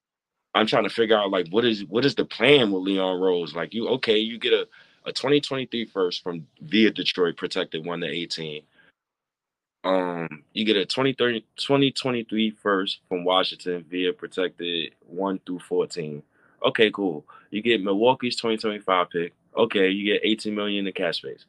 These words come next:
All right, cool. But what is the direction? I certain players on my roster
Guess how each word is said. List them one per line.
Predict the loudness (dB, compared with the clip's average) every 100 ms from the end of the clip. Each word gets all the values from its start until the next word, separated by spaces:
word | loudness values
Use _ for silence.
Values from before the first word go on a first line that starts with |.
| _ _ _ 4
All | 4
right, | 4 -8 _ _ -8
cool. | 0 0 -2 _ _ _ _ _ _ _ _ _ _ _ _ _ _ _ _ _ _
But | 4 4 4 -8 -10 -10 -20 _ _ _ _ _ _ _ _ _
what | -8 0 4
is | 4
the | 4
direction? | -2 0 2 2 0 -10 -16 _ _ _ -12
I | -8 -8 -8 _ _ _ _ -4
certain | 0 0 0
players | 0 2 0
on | -2
my | -2
roster | 0 2 2 0 -6 -6